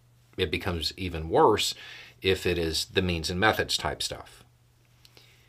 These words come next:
And then it becomes worse if the person you transmitted it to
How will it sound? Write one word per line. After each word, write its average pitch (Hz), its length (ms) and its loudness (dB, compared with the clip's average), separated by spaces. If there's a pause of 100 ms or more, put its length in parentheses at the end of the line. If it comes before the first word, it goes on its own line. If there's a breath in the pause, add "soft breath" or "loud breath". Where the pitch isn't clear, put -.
(680 soft breath)
And 120 140 6
then 123 300 6
it 117 100 2
becomes 104 400 -2
worse 131 640 6 (160)
if - 260 -6
the - 80 0
person 107 460 0
you 90 80 -6
transmitted 110 720 0
it 78 180 -6
to 78 320 -4